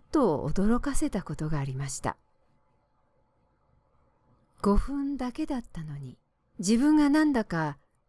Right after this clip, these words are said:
少し落ち着いているように感じたのです。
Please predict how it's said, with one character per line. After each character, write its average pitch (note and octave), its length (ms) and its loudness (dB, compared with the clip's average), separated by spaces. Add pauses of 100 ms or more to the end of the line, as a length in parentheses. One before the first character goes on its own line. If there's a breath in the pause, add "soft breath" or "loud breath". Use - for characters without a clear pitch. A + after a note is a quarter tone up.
(120)
少 - 240 -2
し A#3 300 0
落 E3 180 0
ち - 160 -6
着 E4 160 6
い - 20 -16
て E4 140 4
い D#4 40 2
る D#4 100 4
よ D#4 100 4
う D4+ 60 4
に F#3 100 0
感 C#3+ 240 -4
じ C#3+ 100 -2
た C#3+ 140 -4
の C#3 140 -4
で C3 180 -8
す。 - 220 -8